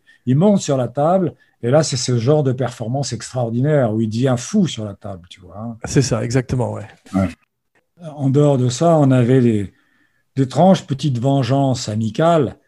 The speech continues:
Speaker 1: C'est pour ça qu'on a appelé le cafetier Berry, tu vois.
Speaker 2: <laughs>
Speaker 1: C'est Claude Berry, qui était un immense personnage pour le cinéma. D'ailleurs, il était autant remercié pendant les Césars que je ne sais qui, tu vois, c'est impossible.
Speaker 2: Ouais, bien sûr, mais il t'a fait, il t'a fait faire Le Jouet,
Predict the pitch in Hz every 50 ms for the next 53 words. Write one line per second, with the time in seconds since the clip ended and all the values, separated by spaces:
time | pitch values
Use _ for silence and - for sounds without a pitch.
0 | _ _ _ _ _ _ - - 113 107 127 120 104 170 - - 135 123 127 127
1 | 127 127 120 127 143 151 143 127 127 - 131 123 - - 151 147 139 113 127 131
2 | 127 123 127 123 123 120 123 - 90 92 95 95 101 107 120 131 131 107 - -
3 | 175 - - - 170 - - 165 156 - - 160 - 143 - - - - - -
4 | - - - - 139 147 135 156 190 185 156 143 156 151 160 180 170 - - 127
5 | 101 143 127 - 139 120 123 131 143 151 175 202 208 190 139 - - 139 - -
6 | 127 123 147 160 147 - - 113 113 107 - 120 120 139 156 175 180 160 123 127
7 | 123 123 120 120 120 123 117 127 143 147 - - 277 185 175 - - 170 165 147
8 | 131 107 120 123 127 127 123 123 - - 151 143 - - 113 104 110 107 104 -
9 | - 117 113 113 139 160 170 156 - - - 98 92 90 87 - 78 85 92 95
10 | - 120 120 - 170 156 - 98 101 110 113 101 92 95 87 - 104 98 - 147
11 | 139 - - 135 110 95 - - 135 131 127 - - 202 175 147 143 135 151 139
12 | - 160 143 147 170 147 - 156 127 - 147 127 - 160 143 139 139 131 135 185
13 | 240 247 202 143